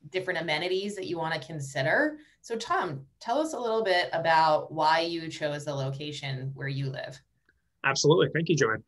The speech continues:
Speaker 2: It, it's a story actually that goes back to a Valentine Day dinner with, uh, my wife, Amanda. We were sitting in one of our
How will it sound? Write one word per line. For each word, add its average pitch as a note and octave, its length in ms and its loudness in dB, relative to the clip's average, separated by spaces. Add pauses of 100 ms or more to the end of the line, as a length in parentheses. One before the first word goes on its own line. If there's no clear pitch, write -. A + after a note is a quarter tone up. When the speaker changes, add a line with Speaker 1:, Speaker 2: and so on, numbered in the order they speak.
(300)
Speaker 2:
It, D3 180 6
it's D#3 140 4
a D3 40 6
story G3 300 10
actually D#3 300 8
that - 20 6
goes D3 220 8
back D3 380 4
to D#3 140 10
a C#3+ 160 12
Valentine C#3+ 600 6
Day C#3 180 8
dinner C#3+ 320 6
with, B2+ 160 0
uh, C3 80 -2
my C3 160 -2
wife, C#3 220 4
Amanda. C#3+ 380 4 (200)
We C#3+ 160 6
were D3+ 100 8
sitting D#3+ 380 8
in C#3+ 140 8
one C#3+ 100 6
of C#3+ 80 6
our C3+ 140 6